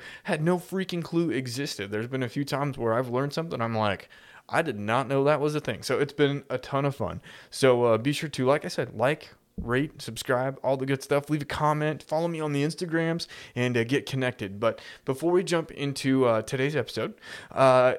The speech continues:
you know, we are, uh, I do have a couple sponsors, which I'm super thankful for, and one of them is Everly Stock. And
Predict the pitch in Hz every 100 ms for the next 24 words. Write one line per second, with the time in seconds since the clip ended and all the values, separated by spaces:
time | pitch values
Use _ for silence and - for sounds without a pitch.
0 | - 123 113 110 127 127 135 139 123 120
1 | 120 110 117 120 131 139 151 - 147 160
2 | 139 165 - 131 - - 120 123 117 -
3 | - 180 147 131 127 120 110 104 101 117
4 | 113 135 160 156 151 156 - 127 - 113
5 | 117 87 - 71 - 117 123